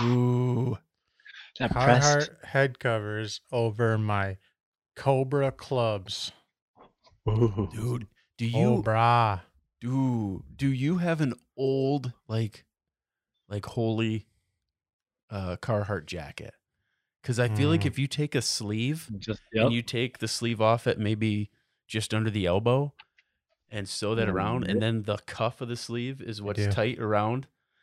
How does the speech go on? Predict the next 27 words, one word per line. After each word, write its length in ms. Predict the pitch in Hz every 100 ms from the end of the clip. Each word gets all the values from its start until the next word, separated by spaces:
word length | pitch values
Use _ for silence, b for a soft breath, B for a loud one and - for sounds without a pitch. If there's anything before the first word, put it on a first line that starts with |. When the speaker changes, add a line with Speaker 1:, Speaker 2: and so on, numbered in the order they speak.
| _ _ -
Speaker 3:
I 60 |
Speaker 1:
that's 180 | 113 -
what 100 | 101
would 60 | 101
Speaker 3:
do. 60 | -
Speaker 1:
slip 320 | - 110 -
over 260 | 98 104 104
your 160 | 95
club, 460 | 92 104 98 107 127 _ _ _ _
and 120 | 107 101
you 80 |
would 80 | 113
have 140 | 107 95
a 60 |
good 280 | 92 101 95 -
Speaker 3:
I 200 | 104 131
have 240 | 147 165 151
Speaker 1:
Carhartt 300 | 147 117 110
Speaker 3:
a, 20 |
Speaker 1:
cover. 380 | 95 90 85 -
Speaker 3:
I 120 | 131
have 200 | 143 160
a 100 | 135
Carhartt 560 | 107 - 131 127 131 113 110
Speaker 2:
And 80 |
then 80 | 110
Speaker 3:
coat, 240 | - 139